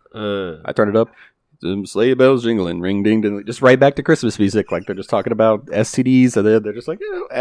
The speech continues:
Speaker 2: uh, happy holidays."
Speaker 1: Uh, <laughs> my God, bro.
Speaker 2: Yeah.
Speaker 1: Yeah, dude.
Speaker 2: No
Speaker 1: Honestly,
Speaker 2: idea.
Speaker 1: let's just get, let's just get in November. We don't need it. Okay, Black Friday. Okay, other than Black Friday, which we could easily move to any other month, by the way. We don't, we don't need this in November.
Speaker 2: Can we talk about Black Friday for a minute? Uh, Black Friday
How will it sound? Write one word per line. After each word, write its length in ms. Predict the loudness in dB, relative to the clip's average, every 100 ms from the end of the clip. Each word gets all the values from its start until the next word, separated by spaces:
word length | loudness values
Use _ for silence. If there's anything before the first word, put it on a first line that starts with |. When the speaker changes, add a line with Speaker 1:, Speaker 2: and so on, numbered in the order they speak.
| -2 0
Speaker 2:
uh, 40 | 0
happy 240 | 0 0
holidays." 600 | -2 -4 -6 -8 -10 -14 _ _ _ _ _ _ _ _ _ -16
Speaker 1:
Uh, 460 | -12 -10 -12 -14 -16 -18
<laughs> 140 | -16
my 60 | -18 -14
God, 440 | -10 -10 -12 -18 _
bro. 540 | -16 -14 -14 -18 -20 _ _
Speaker 2:
Yeah. 140 | -10 -8
Speaker 1:
Yeah, 220 | -6 -6
dude. 280 | -6 -10 -14 _
Speaker 2:
No 60 | -8
Speaker 1:
Honestly, 280 | -6 -4 -4
Speaker 2:
idea. 200 | -6 -10
Speaker 1:
let's 140 | -12
just 180 | -16 -20
get, 180 | -20 -16
let's 140 | -14 -14
just 120 | -16
get 100 | -18
in 80 | -18
November. 440 | -18 -16 -18 -16
We 60 | -14
don't 140 | -14
need 140 | -18 -20
it. 180 | -20 _ _ _ _ _ -6
Okay, 380 | -4 -2 -4 -6 _ 0
Black 200 | 2 2
Friday. 260 | 0 -2 -4
Okay, 160 | -8
other 200 | -6 -4
than 160 | -4 -6
Black 180 | -6 -8
Friday, 460 | -8 -10 -12 -20 -20 -12
which 160 | -12 -10
we 60 |
could 140 | -12 -10
easily 320 | -4 -2 -2
move 300 | -2 -2 -4
to 120 | -8 -10
any 220 | -4 -4 -4
other 180 | -6
month, 280 | -8 -10 -14
by 100 | -16
the 80 | -16
way. 180 | -16 -12
We 120 | -6
don't, 420 | -6 -6 -10 -8
we 80 | -6
don't 160 | -6 -8
need 140 | -16
this 240 | -20 -20 -20
in 140 | -20
November. 220 | -20 -12
Speaker 2:
Can 100 | -6
we 80 | -2
talk 180 | 0 -2
about 160 | -2
Black 220 | -2 -4 -4
Friday 260 | -4 -4
for 80 | -4
a 40 | -6
minute? 280 | -6 -8 -10
Uh, 300 | -8 -6 -8
Black 420 | -10 -6 -4 -4
Friday 520 | -4 -2 0 -2 -2